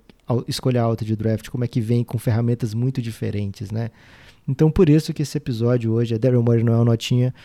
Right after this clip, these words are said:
porque o que ele pensou, Guilherme, aconteceu,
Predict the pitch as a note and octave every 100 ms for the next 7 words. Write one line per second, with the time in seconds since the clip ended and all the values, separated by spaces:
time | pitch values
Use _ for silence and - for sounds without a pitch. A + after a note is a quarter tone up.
0 | - - _ - C3+ B2+ C#3+ C#3 C3+ C3+
1 | B2+ A#2+ - _ _ _ _ _ C#3+ -
2 | F3+ F#3 F3+ C#3+ - D#3 D3 C#3+ C#3 C#3
3 | C#3 C3+ A#2 - B2+ C#3